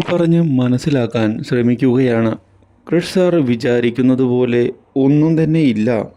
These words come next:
ഇതെല്ലാം കൃഷ് സാറിൻ്റെ തെറ്റിദ്ധാരണയാണ് എന്ന് ഉറപ്പിച്ചു പറയുന്നു. പക്ഷേ ഇതേ തുടർന്നാണ് കൃഷ് പറഞ്ഞതിൽ കാര്യമുണ്ട് എന്നുള്ള സത്യം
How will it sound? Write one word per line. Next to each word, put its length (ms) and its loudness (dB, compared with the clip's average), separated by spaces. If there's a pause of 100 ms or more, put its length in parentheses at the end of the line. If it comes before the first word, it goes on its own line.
(560)
ഇതെല്ലാം 420 2 (120)
കൃഷ് 260 -2
സാറിൻ്റെ 500 0 (260)
തെറ്റിദ്ധാരണയാണ് 960 -6 (840)
എന്ന് 300 2 (320)
ഉറപ്പിച്ചു 520 -2
പറയുന്നു. 400 -2 (1200)
പക്ഷേ 440 -10 (720)
ഇതേ 260 2
തുടർന്നാണ് 800 -2 (560)
കൃഷ് 360 -2
പറഞ്ഞതിൽ 420 0 (160)
കാര്യമുണ്ട് 640 0 (220)
എന്നുള്ള 460 0 (140)
സത്യം 500 -2